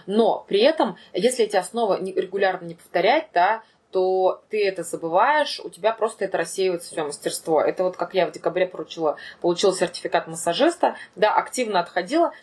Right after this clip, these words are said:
и я с декабря ни разу ни, ни, ничего не пробовала сделать, и я понимаю, что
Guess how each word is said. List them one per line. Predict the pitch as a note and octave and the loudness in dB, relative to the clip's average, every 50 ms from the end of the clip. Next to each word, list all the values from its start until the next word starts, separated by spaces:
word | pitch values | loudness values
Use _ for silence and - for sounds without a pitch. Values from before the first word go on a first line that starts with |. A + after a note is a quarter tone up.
| _ _ - | _ _ -4
и | F3+ | 0
я | G3+ A3 | 0 0
с | A3 | 0
декабря | G#3 - - F#3+ F3+ A#3 C4+ | -2 -2 -2 0 2 2 0
ни | D4 B3+ G3+ | 0 0 2
разу | F#3+ G#3+ A#3 A3 A3 G3+ | 2 2 2 0 -6 -10
ни, | F#3+ F#3+ G3 F#3+ - | -10 -8 -8 -8 -8
ни, | G3 G3 F#3+ | -8 -8 -8
ничего | F3+ G3 G3 G3 F#3 - G3+ | -8 -8 -10 -10 -8 -6 -6
не | F3+ F3+ | -6 -6
пробовала | E3+ - F#3 F3 E3 - D#3+ D#3 D#3 | -2 -2 -2 -2 -2 -6 -10 -10 -10
сделать, | - - A3+ C4 D#4 C#4+ - | -2 2 2 4 4 2 0
и | - | -2
я | G3 F#3 | -2 -2
понимаю, | F#3+ F#3 F#3 G#3 A#3+ C#4 | -2 -2 -4 -2 -2 -2
что | C4+ - - F3+ | 0 0 -2 -4